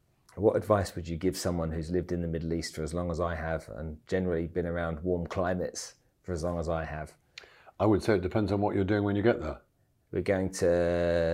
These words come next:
Speaker 1: uh, Mount Vinson. I'm Vinson Massive.
Speaker 2: Yeah, m-, I found Mount Vinson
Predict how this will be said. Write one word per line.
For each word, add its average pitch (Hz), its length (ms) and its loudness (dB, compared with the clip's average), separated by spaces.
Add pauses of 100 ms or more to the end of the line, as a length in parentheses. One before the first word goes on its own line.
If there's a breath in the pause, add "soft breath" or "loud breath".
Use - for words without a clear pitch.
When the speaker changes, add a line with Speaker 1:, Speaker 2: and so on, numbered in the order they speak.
(280)
Speaker 1:
uh, 76 400 -4
Mount 76 280 -4
Vinson. 90 420 -4
I'm 87 100 -6
Vinson 76 320 -8
Massive. 82 360 -8 (920 soft breath)
Speaker 2:
Yeah, 110 180 6
m-, 98 160 4 (120)
I 110 140 4
found 113 280 4
Mount 101 280 2
Vinson 87 720 0